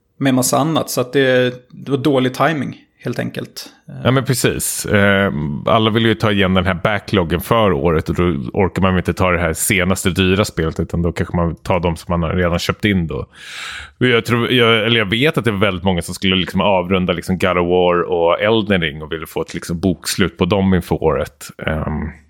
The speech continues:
Speaker 2: och sen kom det massor med andra indiespel som vi kommer komma in på också, som kanske är lite mer lättillgängliga att plocka upp.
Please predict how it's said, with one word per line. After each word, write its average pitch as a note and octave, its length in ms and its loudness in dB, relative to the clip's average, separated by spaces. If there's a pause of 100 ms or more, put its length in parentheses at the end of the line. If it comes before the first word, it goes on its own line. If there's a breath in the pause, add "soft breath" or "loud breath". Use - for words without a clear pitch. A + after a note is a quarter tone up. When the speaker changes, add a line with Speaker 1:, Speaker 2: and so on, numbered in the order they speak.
(520)
Speaker 2:
och - 80 -6
sen G#2 140 2
kom F#2+ 180 2
det F#2 60 2
massor F#2 260 0
med F#2 80 4
andra F2+ 180 2
indiespel F2 460 0
som - 120 -8
vi E2 60 -4
kommer D#2 240 -2
komma D#2+ 200 -4
in D2 100 -4
på D2+ 400 -2
också, F2+ 460 -2
som F#2+ 140 -4
kanske F2+ 240 -2
är E2+ 40 -2
lite E2 220 -4
mer E2 160 0
lättillgängliga G2 800 0
att C#2 120 -6
plocka - 220 -2
upp. - 240 -2